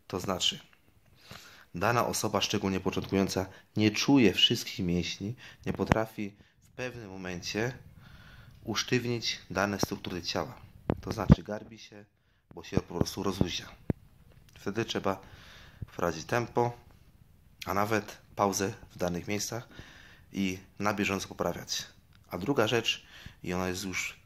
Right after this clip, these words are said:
bardzo często pomijana przez trenerów i specjalistów i-,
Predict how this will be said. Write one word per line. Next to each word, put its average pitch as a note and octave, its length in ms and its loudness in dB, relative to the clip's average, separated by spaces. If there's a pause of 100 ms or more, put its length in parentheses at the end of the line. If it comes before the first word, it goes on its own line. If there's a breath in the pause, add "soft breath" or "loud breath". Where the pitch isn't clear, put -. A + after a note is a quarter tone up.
bardzo G2+ 400 4
często F#2 320 -2
pomijana F2+ 560 -4 (100)
przez - 340 -8 (300 soft breath)
trenerów F2+ 460 -2
i F2 60 -6
specjalistów F#2 680 -4
i-, E2+ 100 -8